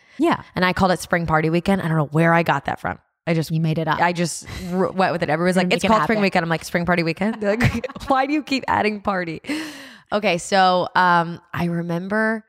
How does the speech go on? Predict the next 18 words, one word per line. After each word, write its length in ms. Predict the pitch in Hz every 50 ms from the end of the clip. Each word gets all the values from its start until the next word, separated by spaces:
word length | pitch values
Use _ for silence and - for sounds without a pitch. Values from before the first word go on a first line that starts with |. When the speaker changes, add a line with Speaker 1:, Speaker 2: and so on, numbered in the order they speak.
| _ _ _ _ _ _ _
Speaker 2:
<sighs> 640 | _ - - - - - - - - _ _ _ _
I, 140 | - 185 185 165 - - _ _ _ _ _ _
this, 180 | - 156 - - -
I 120 | - 147 165
had 160 | 202 214 -
a, 40 | -
like, 220 | - - - -
a, 100 | - - - - _ _ _ _ -
like, 180 | - - -
a, 60 | -
maybe 300 | - - - 147 - -
a 80 | 73 -
two, 380 | - - - 160 165 156 156 - - _ -
three 160 | - 160 165
day, 120 | 160 156 131
three 220 | - - 160 165
night 140 | 156 143 135
affair. 320 | 127 - 135 165 - -